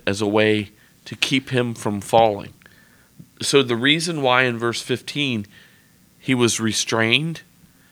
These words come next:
is because God's holding his hand. God's not gonna let him slip.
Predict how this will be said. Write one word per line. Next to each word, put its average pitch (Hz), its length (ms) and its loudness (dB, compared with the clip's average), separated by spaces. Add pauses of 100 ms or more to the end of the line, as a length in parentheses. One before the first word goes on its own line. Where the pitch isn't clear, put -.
(160)
is 135 180 6
because 127 340 4
God's 123 400 6
holding 120 400 2
his 101 180 2
hand. 113 480 -2 (800)
God's 127 340 2
not 123 220 0
gonna 110 180 -8
let 110 240 -2
him 101 160 -8
slip. - 460 -18